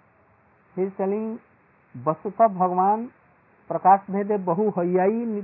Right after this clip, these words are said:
विराज करके छिलेन। He is telling that by his manifestation,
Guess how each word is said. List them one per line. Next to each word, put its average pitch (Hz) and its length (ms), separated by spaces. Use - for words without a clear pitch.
विराज 165 380
करके 135 360
छिलेन। 95 200
He 196 60
is 208 120
telling 214 280
that 202 240
by 180 160
his 196 240
manifestation, 185 1000